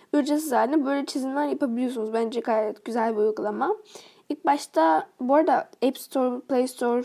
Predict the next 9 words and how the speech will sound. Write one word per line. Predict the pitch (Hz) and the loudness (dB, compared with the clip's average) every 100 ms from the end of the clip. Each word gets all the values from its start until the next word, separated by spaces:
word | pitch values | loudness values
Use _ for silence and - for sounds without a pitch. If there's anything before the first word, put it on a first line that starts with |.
| - | -4
yani | 233 233 | -6 -4
Samsung, | 254 247 254 240 226 - - 240 | -4 -6 -6 -8 -8 -14 -6 -6
iPhone | 254 247 | -4 -6
fark | 240 226 | -4 -4
etmiyor. | 240 226 226 349 - - - _ _ | -4 -4 -2 -2 -6 -20 -20 _ _
Her | - 294 | 2 2
şeyde | 302 262 254 302 - | 2 -2 2 0 0
yükleyebiliyorsunuz | 233 - 247 220 233 220 - 220 226 | -10 -2 -2 0 -2 -4 -4 -8 -4
yani. | 214 214 302 | -4 -2 -2